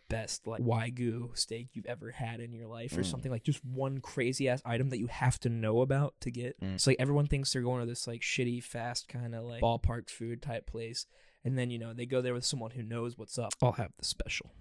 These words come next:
Speaker 2: Ooh.
Speaker 1: I'll have the special.
Speaker 2: And we also,
Speaker 1: And then, like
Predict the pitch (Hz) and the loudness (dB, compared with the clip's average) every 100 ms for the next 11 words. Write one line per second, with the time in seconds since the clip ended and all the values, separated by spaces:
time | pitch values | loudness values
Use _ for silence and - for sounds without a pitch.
0 | - 95 - - 80 - - - 107 104 | -6 -4 -6 -10 -12 -14 -10 -8 -6 -6
1 | - 110 107 104 104 - 120 117 113 113 | 0 2 6 6 6 6 4 4 2 0
2 | 110 | -6